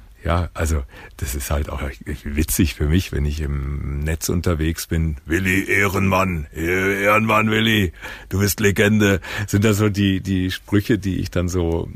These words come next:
bekomme von halt zwanzigjährigen und so weiter. Aber zum Schluss ist es mir nie gelungen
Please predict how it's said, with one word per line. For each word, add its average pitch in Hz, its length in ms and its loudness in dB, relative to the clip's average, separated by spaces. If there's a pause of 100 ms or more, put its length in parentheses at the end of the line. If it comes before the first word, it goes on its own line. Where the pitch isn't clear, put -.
(500)
bekomme 95 500 0 (220)
von 95 420 2
halt 80 420 -2 (220)
zwanzigjährigen 80 960 -2
und 78 160 -8
so 87 160 -6
weiter. 101 460 -6 (800)
Aber 80 560 -2 (320)
zum - 240 -8
Schluss - 520 -2 (220)
ist 98 200 -4
es 101 180 -4
mir 101 100 2
nie 101 200 0
gelungen 98 520 2